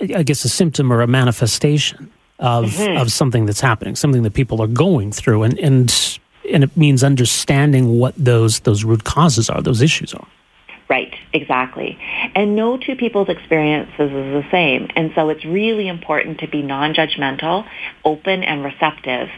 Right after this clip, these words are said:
Speaker 2: so that people feel that they can come and talk to you.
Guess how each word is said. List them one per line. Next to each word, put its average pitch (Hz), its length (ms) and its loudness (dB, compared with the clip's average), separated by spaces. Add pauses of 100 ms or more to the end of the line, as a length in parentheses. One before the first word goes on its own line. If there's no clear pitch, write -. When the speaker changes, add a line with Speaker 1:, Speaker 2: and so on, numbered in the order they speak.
(280)
Speaker 2:
so 165 120 2
that 131 160 0
people 165 340 -2 (100)
feel 170 240 2
that 151 220 -2
they 151 380 0
can 190 520 -4
come - 220 -6
and - 100 -6
talk - 280 -6
to - 180 -14
you. - 80 -14